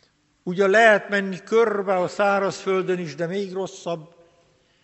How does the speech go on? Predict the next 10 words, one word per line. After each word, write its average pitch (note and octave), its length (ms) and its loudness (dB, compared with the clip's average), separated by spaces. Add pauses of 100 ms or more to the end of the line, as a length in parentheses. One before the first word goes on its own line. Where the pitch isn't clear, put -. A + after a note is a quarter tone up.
(1400)
Állandó G3+ 680 2
vágya G3 440 4
Pálnak, G3+ 480 0
hogy G#3 160 -2
elmenjen, E3 580 2
erősítse F#3 800 0
őket, A3 640 -2
azaz, G#3 540 0
ahogyan F3+ 580 0
itt - 440 -12